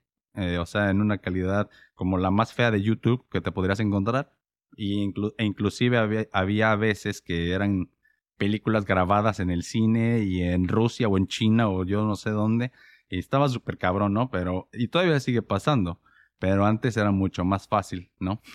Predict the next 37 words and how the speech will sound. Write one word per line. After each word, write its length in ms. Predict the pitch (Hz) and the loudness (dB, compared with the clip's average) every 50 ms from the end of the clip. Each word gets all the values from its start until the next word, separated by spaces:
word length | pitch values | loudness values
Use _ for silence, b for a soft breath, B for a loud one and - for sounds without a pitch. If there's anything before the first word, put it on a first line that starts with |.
| B B | B B
<laughs> 720 | 165 131 - 139 113 - _ _ - - - - - - | 2 4 4 2 2 0 _ _ -20 -20 -20 -20 -14 -10
Yo 100 | 95 95 | -10 -8
sí 100 | - 120 | -6 -6
me 80 | 107 95 | -6 -6
acuerdo. 400 | 87 - 123 120 117 104 104 _ _ _ _ _ _ _ _ _ _ _ _ _ - | -4 -2 -2 -2 -2 -4 -6 _ _ _ _ _ _ _ _ _ _ _ _ _ -10
Entonces 260 | - 110 - 147 151 151 | -6 -2 0 2 2 2
ya 80 | 165 | 2
cuando 200 | 160 180 170 139 | 2 2 0 2
sacaron 440 | - 120 107 101 - 131 135 139 131 | 2 0 -2 0 2 2 4 4 4
los 140 | 113 95 - | 2 2 2
C 140 | - 127 117 | 2 2 4
Ds, 340 | 107 117 139 151 - - _ b b b b b b b b | 4 2 2 0 -4 -10 _ b b b b b b b b
cambiamos 440 | - 110 107 107 113 120 127 123 107 | -2 2 2 4 4 4 4 4 2
del 100 | 98 95 | 0 0
Walkman 460 | 95 110 120 135 147 156 165 170 143 | 0 2 2 2 2 2 2 2 2
al 160 | 95 92 92 | 0 0 0
Discman. 500 | 87 101 98 95 - - 95 87 85 87 - - | 0 0 0 0 -2 -2 -4 -4 -4 -6 -10 -10
Y 180 | - 98 95 101 | -6 -2 0 0
este 420 | 110 113 - - 123 117 113 110 | 0 0 -2 -2 -2 0 0 0
ya 180 | 104 104 107 - | 0 0 -2 -2
era 200 | - 104 107 113 | 0 0 2 2
más 220 | 117 123 143 143 135 | 4 4 2 2 0
grande 540 | 123 117 117 123 131 143 156 175 165 - _ _ _ _ _ _ _ _ _ _ _ _ _ _ _ _ _ | 0 0 2 2 2 2 2 -2 -4 -8 _ _ _ _ _ _ _ _ _ _ _ _ _ _ _ _ _
que 160 | - 98 95 | -4 -2 -2
el 120 | 95 95 | -2 -2
Walkman, 520 | 98 117 139 139 147 139 127 123 135 156 b b b b b b b b | 0 0 0 0 0 0 0 2 0 0 b b b b b b b b
pero 220 | - 98 98 95 95 | -2 0 2 2 2
las 160 | 95 87 - | 0 -2 -2
pilas 260 | - 123 123 113 110 | -2 0 0 0 0
le 100 | 101 101 | 0 -2
duraban 360 | 95 98 98 101 107 107 101 | -2 -2 0 0 0 0 0
mejor, 560 | 92 92 85 - - 139 147 147 151 151 147 | 0 -2 -2 -2 0 2 2 2 2 2 2
la 100 | 135 113 | 2 2
música 360 | 110 113 110 107 - - - 101 | 2 0 0 -2 -4 -8 -8 -10
se 40 | |
escuchaba 380 | - - - - - 117 113 101 | -10 -10 -12 -8 -4 -2 -2 0
mejor, 640 | 92 90 87 - - 131 135 135 131 135 135 135 | -2 -2 -4 -2 0 0 2 4 4 4 2 0